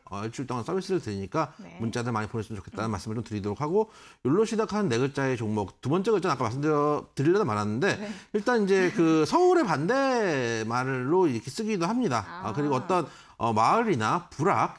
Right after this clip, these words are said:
Speaker 1: 이런 것들을
Speaker 2: <laughs>
Speaker 1: 나타내는 한 글자의 단어고, 어, 저는 이제 그 저희 집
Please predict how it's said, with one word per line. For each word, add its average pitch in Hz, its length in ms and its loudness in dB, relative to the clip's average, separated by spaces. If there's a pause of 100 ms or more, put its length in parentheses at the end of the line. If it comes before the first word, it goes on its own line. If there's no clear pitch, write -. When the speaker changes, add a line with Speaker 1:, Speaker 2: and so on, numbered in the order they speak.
Speaker 1:
이런 151 240 0
것들을 143 320 0
Speaker 2:
<laughs> - 0 -
Speaker 1:
나타내는 131 440 0
한 220 160 -2
글자의 220 400 0
단어고, 120 500 -2 (380)
어, 156 120 2
저는 226 460 2
이제 151 400 2
그 131 360 2
저희 151 220 0
집 185 840 0